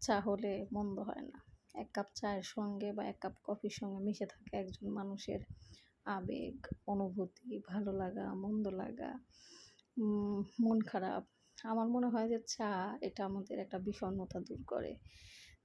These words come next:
চায়ের সঙ্গে আমরা কিছুটা সময় নিজের করে কাটাতে পারি, নিজের একান্ত কিছু সময় কাটাতে পারি, একান্ত কিছু মুহূর্ত, ভালো লাগার কিছু মুহূর্ত আমরা এই চায়ের কাপে যখন চুমুক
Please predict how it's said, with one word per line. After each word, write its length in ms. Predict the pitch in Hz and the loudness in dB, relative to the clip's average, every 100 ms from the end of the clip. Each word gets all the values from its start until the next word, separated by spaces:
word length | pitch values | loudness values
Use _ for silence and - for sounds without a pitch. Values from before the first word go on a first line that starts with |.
| - _ | -20 _
চায়ের 340 | - 247 254 247 - | 6 6 6 2 4
সঙ্গে 320 | 269 254 247 | 4 6 4
আমরা 320 | 233 233 208 | 4 4 2
কিছুটা 440 | 208 - - - - | 2 -4 -10 -8 -8
সময় 460 | - 247 220 185 196 | -2 2 2 2 4
নিজের 460 | 202 233 220 240 220 | 4 4 6 6 4
করে 240 | - 190 | 0 0
কাটাতে 420 | 175 180 - - - | 0 -2 -2 -4 -4
পারি, 320 | - - - - - - - - 233 | -4 -6 -8 -12 -18 -18 -18 -2 4
নিজের 280 | 208 196 - | 6 4 2
একান্ত 400 | 220 233 226 220 202 | -2 2 2 4 2
কিছু 280 | 196 - 180 | -2 -4 -4
সময় 320 | - 202 190 | -4 -4 -4
কাটাতে 360 | 180 - - - | -4 -8 -8 -12
পারি, 260 | - - - - | -6 -4 -2 -4
একান্ত 360 | - 202 202 185 | -2 0 0 -2
কিছু 260 | 180 - 196 | -4 -6 -2
মুহূর্ত, 440 | 202 208 196 - 190 180 | 0 0 -2 -4 -2 0
ভালো 220 | 196 202 202 | 0 2 2
লাগার 240 | 196 185 | 0 -2
কিছু 240 | - - 196 | -4 -6 0
মুহূর্ত 360 | 202 202 - - | 2 2 -2 -2
আমরা 220 | 196 196 | -2 0
এই 220 | 269 190 190 | -2 -2 -2
চায়ের 320 | - 208 185 - | -2 -2 -2 -6
কাপে 340 | - - - 214 - - - - - - | -8 -4 -2 -4 -6 -20 -20 -20 -12 2
যখন 280 | 214 - 214 | 2 4 2
চুমুক 380 | 196 262 240 | 2 2 4